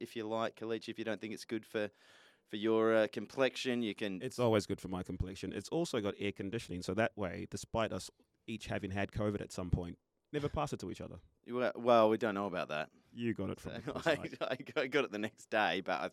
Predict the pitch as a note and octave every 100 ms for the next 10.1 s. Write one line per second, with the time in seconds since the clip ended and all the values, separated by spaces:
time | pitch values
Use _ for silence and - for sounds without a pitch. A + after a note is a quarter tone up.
0 | _ E2 C#2+ - E2+ E2+ D#2 - E2 D#2+
1 | - - _ - F2+ F#2 E2+ E2+ E2 -
2 | F2+ - F#2 E2+ G#2 F2+ - _ - F#2+
3 | - F2 D#2 _ - G2 G#2+ F#2+ - -
4 | F#2 F2 - _ - G#2+ A2 A2 A2+ D#3
5 | F3+ D#3+ D#3 D3 C#3 - D3+ C#3 - D3
6 | C3+ B2+ B2+ A#2 B2+ B2+ B2 A#2 - A2+
7 | A2+ G2 A2 A2+ G#2+ G2+ G2 F#2+ F#2+ F2+
8 | E2+ G2+ A2+ A2 G2+ - G#2 F#2+ G2+ F#2+
9 | G2 F#2 F2+ F#2+ F2 F#2 F2 F#2+ F#2 F2+